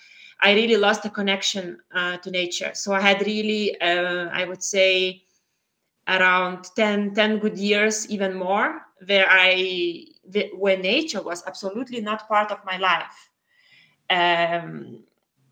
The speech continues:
and, and, and so then this thing clicked on me, and I, and I, and I,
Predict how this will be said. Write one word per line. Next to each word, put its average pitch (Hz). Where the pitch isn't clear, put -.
and, 202
and, 214
and 214
so 220
then 226
this 214
thing 240
clicked 277
on 214
me, 208
and 180
I, 170
and 185
I, 180
and 180
I, 175